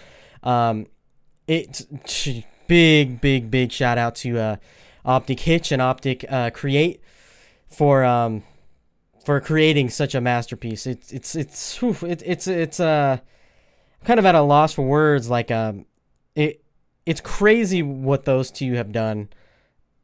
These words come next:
and, and what, what they can do, and, and the feeling that they can portray, they can portray in, in a series like Vision. It's crazy. This is the best Vision I've ever seen by far.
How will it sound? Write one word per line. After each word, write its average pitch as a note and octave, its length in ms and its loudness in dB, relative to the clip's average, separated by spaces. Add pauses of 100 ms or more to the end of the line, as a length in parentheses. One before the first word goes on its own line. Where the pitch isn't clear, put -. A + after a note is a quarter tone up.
and, C3+ 260 0
and C3 200 -2
what, C3 200 -2 (100)
what C#3+ 240 -2
they C3+ 140 0
can C3 360 0
do, A#2 160 -4
and, A#2 160 -4
and C3 160 -4
the B2+ 60 -2
feeling F3+ 440 0
that D3 120 -2
they C#3+ 80 -4
can C#3 140 -8
portray, C3+ 400 -10 (260)
they C3+ 140 0
can A#2+ 180 -6
portray B2+ 720 0 (640)
in, D3 400 2 (480)
in F3 180 2
a D3+ 80 2
series C3+ 440 -2
like A#2 160 -4
Vision. A#2 360 -4
It's - 160 -8
crazy. D3 460 -2
This D#3+ 180 -2
is D3 60 -6
the C3 80 -4
best C3 300 0
Vision B2+ 260 -4
I've A#2 140 -2
ever A2+ 140 -4
seen A#2+ 240 -6
by A2+ 120 -2
far. C#3 460 2